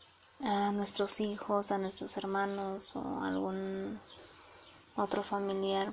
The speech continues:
pues, tenemos que tener un vínculo afectivo para así tener una crianza sana.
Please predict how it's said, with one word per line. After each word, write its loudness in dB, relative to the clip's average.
pues, 0
tenemos 2
que -4
tener -2
un -2
vínculo 2
afectivo 0
para 0
así 2
tener 0
una -2
crianza 0
sana. 0